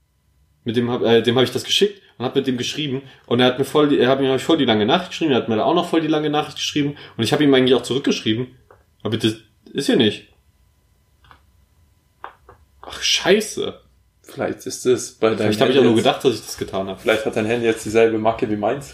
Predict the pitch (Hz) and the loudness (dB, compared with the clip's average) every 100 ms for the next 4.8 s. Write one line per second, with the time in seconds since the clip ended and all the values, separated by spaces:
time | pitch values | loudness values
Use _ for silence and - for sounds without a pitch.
0 | - - - 113 127 - 127 147 131 - | -12 -10 -4 2 2 0 -2 -2 -2 -6
1 | 113 131 - - 131 - 117 110 113 120 | 0 0 0 -2 -2 -2 2 2 2 -2
2 | 120 135 131 131 127 - 123 160 170 - | -2 -6 -4 -6 -6 -2 0 2 0 2
3 | 123 - 120 131 127 120 - - 170 180 | 0 -2 -8 -4 -2 -2 -4 -2 0 0
4 | 208 - 143 139 - 135 120 | -4 -2 2 2 2 2 2